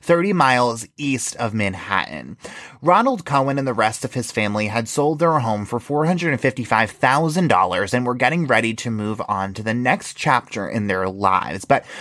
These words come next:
before they could do that, the new homeowner had noticed a fifty-five gallon steel drum in a crawl space below the home and demanded that Ronald have it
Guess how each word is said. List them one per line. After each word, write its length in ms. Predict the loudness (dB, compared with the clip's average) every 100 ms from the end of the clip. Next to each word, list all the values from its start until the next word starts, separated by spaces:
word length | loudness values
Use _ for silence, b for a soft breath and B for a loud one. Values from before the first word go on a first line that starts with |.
| -2
before 280 | 0 2 4
they 140 | 4
could 160 | 2 2
do 160 | 2
that, 280 | 4 4 2
the 80 | 0
new 240 | 2 0
homeowner 720 | 0 0 0 -2 -8 -8 -6 -2
had 260 | -2 -2
noticed 420 | -2 0 0 0 -2
a 100 | -2
fifty-five 1200 | 0 0 0 0 0 0 2 0 2 2 0 -4
gallon 500 | 0 2 2 0 -4
steel 560 | -8 -8 -2 2 2 2
drum 560 | -4 2 4 4 2 B B B
in 100 | 0
a 80 | 0
crawl 420 | -2 2 4 4
space 400 | 0 0 2 2
below 340 | 0 2 2 2
the 120 | 0
home 280 | -4 -8 -4
and 160 | 0 0
demanded 480 | 0 0 2 0 4
that 240 | 2 2
Ronald 440 | 2 2 0 -4 -2
have 260 | -2 0
it 120 | -4